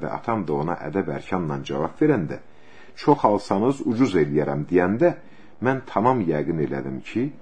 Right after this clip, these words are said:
o armudu satmaq istəyir. Vedidə o bu işi, mənim özümə də olduqca maraqlı görünən bu işi Yunisə gördürürdü.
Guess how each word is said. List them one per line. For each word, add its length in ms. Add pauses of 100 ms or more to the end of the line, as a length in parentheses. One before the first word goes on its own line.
(200)
o 120
armudu 360
satmaq 460
istəyir. 400 (920)
Vedidə 520 (480)
o 140
bu 140
işi, 360 (380)
mənim 300
özümə 260
də 40
olduqca 520
maraqlı 380
görünən 480
bu 100
işi 320 (440)
Yunisə 440
gördürürdü. 680